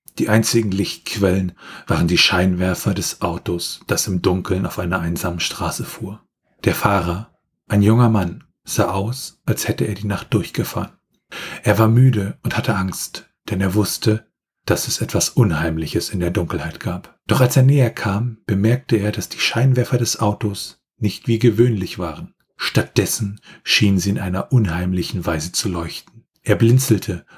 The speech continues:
und stellte fest, dass sie keine gewöhnlichen Scheinwerfer, sondern Schweinwerfer waren. Er versuchte sich zu vergewissern, was er sah. Aber der Anblick war so seltsam,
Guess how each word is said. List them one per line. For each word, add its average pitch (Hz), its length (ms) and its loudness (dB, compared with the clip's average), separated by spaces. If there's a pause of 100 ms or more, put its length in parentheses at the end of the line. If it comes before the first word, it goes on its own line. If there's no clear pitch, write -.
(140)
und - 80 -8
stellte 92 340 2
fest, - 560 -4 (240)
dass - 200 -4
sie - 100 -8
keine 90 560 0
gewöhnlichen 95 760 0
Scheinwerfer, 87 800 -2 (160)
sondern 85 600 0 (260)
Schweinwerfer 90 840 2
waren. - 340 -14 (300)
Er - 100 -4
versuchte 123 420 2
sich 104 180 -4
zu - 140 0
vergewissern, 104 600 0
was 95 160 -2
er 92 100 0
sah. 92 400 -4 (480)
Aber 98 160 0
der 107 120 2
Anblick 123 380 2
war 113 120 2
so 135 140 4
seltsam, 120 680 0